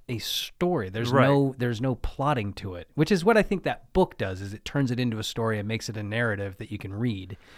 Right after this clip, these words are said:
Speaker 2: Right.
Speaker 1: And it would have been better to just lean into that narrative and make the movie about that and
Speaker 2: Right.
Speaker 1: just make that movie.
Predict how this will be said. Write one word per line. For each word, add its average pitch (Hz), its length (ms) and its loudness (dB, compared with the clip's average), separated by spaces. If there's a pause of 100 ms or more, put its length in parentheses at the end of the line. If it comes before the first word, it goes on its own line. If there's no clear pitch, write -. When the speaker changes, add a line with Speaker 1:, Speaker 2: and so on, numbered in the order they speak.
(220)
Speaker 2:
Right. 160 480 6
Speaker 1:
And 143 100 6
it 156 40 8
would 180 120 8
have 170 60 6
been 160 140 6
better 165 200 4
to 123 80 -2
just 127 160 -4
lean 123 300 2
into 113 180 -2
that 104 160 -2
narrative 110 360 2
and 101 120 -2
make 113 220 -2
the 101 80 -4
movie 107 440 -2
about 95 440 -8
that 92 260 -10
and 170 140 0
Speaker 2:
Right. 123 160 6
Speaker 1:
just 110 100 -2
make 110 300 -2
that 101 240 -2
movie. 98 420 -6